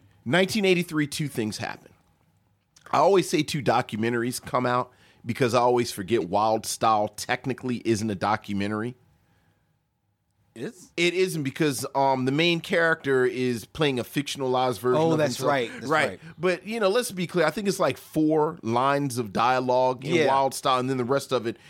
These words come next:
Speaker 1: is just, you know, this beautiful footage of, like, the Cold Crush brothers and, you know,
Speaker 2: Documentary
Speaker 1: and
Speaker 2: footage,
Speaker 1: right,
Speaker 2: more or
Speaker 1: right,
Speaker 2: less.
Speaker 1: right.
Speaker 2: Right.
Speaker 1: Yeah, Grandmaster Flash and all. So Wild Style comes out in eighty-three,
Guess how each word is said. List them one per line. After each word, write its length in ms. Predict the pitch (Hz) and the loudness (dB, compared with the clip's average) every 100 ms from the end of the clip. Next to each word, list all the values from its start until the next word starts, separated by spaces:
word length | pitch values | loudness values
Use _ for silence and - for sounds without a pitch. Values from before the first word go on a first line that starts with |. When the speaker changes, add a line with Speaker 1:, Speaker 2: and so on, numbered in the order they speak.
| - - | -12 -2
Speaker 1:
is 260 | 127 113 | 0 0
just, 460 | 98 123 120 - - 82 | 0 0 0 -6 -12 -16
you 160 | 131 | -6
know, 140 | 143 113 | -2 0
this 260 | 104 127 | 0 -4
beautiful 840 | 98 - - - - 120 156 - 117 | -6 -12 -16 -12 -6 0 2 0 -6
footage 480 | - 120 139 101 95 | 0 4 4 2 -4
of, 80 | 90 | -2
like, 220 | 107 - | -4 -4
the 40 | |
Cold 320 | - 110 117 | -4 2 2
Crush 300 | 117 95 95 | 2 -2 -4
brothers 480 | 82 95 92 90 82 | -4 -2 -2 -4 -6
and, 80 | 85 | -8
you 40 | 85 | -10
know, 300 | - - 214 | -14 -4 -2
Speaker 2:
Documentary 500 | 233 202 185 143 110 | 0 -2 0 0 -2
Speaker 1:
and 100 | 107 | -2
Speaker 2:
footage, 220 | 233 - | -2 0
Speaker 1:
right, 100 | 117 | -2
Speaker 2:
more 120 | 131 | 0
or 40 | 139 | 0
Speaker 1:
right, 80 | |
Speaker 2:
less. 180 | 156 - | 0 0
Speaker 1:
right. 220 | 170 180 | 0 0
Speaker 2:
Right. 140 | 160 143 | 0 0
Speaker 1:
Yeah, 140 | 165 | -2
Grandmaster 680 | 104 127 131 123 123 - 107 | -2 -2 0 0 0 -2 -8
Flash 400 | 113 131 123 - | -4 -2 -2 -6
and 100 | 95 | -8
all. 220 | 82 - _ _ _ _ _ _ _ _ _ _ - | -8 -10 _ _ _ _ _ _ _ _ _ _ -14
So 180 | - 175 | -2 0
Wild 360 | 151 175 185 185 | 2 2 2 -2
Style 300 | - 165 160 | 0 0 2
comes 300 | 170 139 123 | 0 -2 0
out 260 | 123 123 113 | 2 2 0
in 140 | 113 | -6
eighty-three, 600 | 95 107 107 95 98 92 | -4 -6 -8 -10 -8 -10